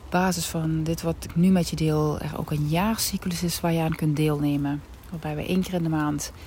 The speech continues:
samenkomen en dieper ingaan op deze materie.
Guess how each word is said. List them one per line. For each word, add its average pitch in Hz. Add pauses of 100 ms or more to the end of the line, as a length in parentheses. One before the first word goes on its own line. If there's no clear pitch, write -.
(140)
samenkomen 185
en 156
dieper 208
ingaan 156
op 151
deze 156
materie. 202